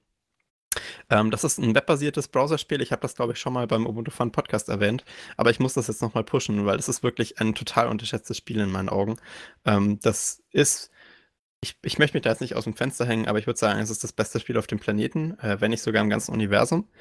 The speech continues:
ähm, für immer. Und generell einfach ein, ein wahnsinniger, ein wahnsinniger Haufen Spaß. Ich hab schon mehrmals so versucht, das ganze Ding speed zu runnen. Ich, äh, scheitere immer so nach, äh, zweieinhalb Stunden oder so, also richtig schneller werde ich nicht. Ähm,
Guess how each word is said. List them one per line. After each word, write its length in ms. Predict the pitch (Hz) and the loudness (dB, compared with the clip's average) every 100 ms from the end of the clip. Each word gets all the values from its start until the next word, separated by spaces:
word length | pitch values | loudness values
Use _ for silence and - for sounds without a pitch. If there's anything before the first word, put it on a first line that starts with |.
| - - - - | -20 -20 -8 4
ähm, 180 | 117 110 | 4 4
für 140 | - | 0
immer. 320 | 117 139 190 _ _ _ _ _ | 2 2 2 _ _ _ _ _
Und 340 | - 123 117 - | 0 0 0 -2
generell 480 | - 127 123 120 113 | 0 2 4 4 4
einfach 380 | - 110 - - | 0 -2 -6 -4
ein, 240 | 117 104 | -2 0
ein 160 | - 104 | 0 2
wahnsinniger, 720 | 107 123 120 110 107 104 - | 2 4 2 2 2 2 0
ein 140 | 110 | -2
wahnsinniger 400 | 107 120 123 113 | 2 2 2 -2
Haufen 240 | 113 113 - | 0 -2 -4
Spaß. 460 | - 98 110 - - - - - | 0 4 4 0 -14 -20 -16 -4
Ich 120 | 123 | 2
hab 120 | 127 | 2
schon 140 | - 123 | 2 0
mehrmals 260 | 127 143 | 2 2
so 200 | 135 127 | 0 -2
versucht, 300 | 123 120 123 | -2 -2 -4
das 100 | - | -4
ganze 220 | - 120 | -4 -2
Ding 140 | 117 110 | -2 -2
speed 280 | - 139 - | -2 -4 -4
zu 120 | 143 | -2
runnen. 340 | 131 135 135 | -2 -2 -2
Ich, 180 | - - | -4 0
äh, 220 | 117 107 - 117 | 2 2 0 -4
scheitere 340 | - 127 135 | 2 2 2
immer 200 | 127 117 | 0 0
so 100 | 110 | 0
nach, 240 | 107 107 - | 2 0 -2
äh, 320 | 113 104 107 | 0 0 0
zweieinhalb 360 | - 113 110 | 2 2 2
Stunden 260 | - 135 - | 0 -2 0
oder 180 | 123 113 | -2 0
so, 160 | 117 | 2
also 160 | 117 107 | 2 4
richtig 240 | 110 - | 0 0
schneller 300 | 113 113 107 | 0 2 4
werde 160 | 104 117 | 4 2
ich 100 | - | 0
nicht. 220 | 135 - - - - - _ | -4 -6 -18 -18 -16 -20 _
Ähm, 420 | 113 107 107 113 | 6 6 4 0